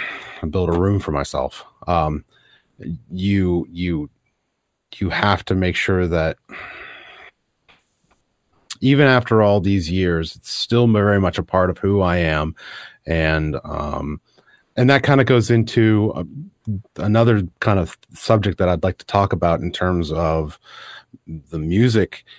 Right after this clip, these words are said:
and the career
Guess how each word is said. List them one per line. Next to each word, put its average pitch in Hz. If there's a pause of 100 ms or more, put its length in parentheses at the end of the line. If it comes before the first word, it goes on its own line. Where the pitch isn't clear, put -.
(240)
and 80 (960)
the -
career 101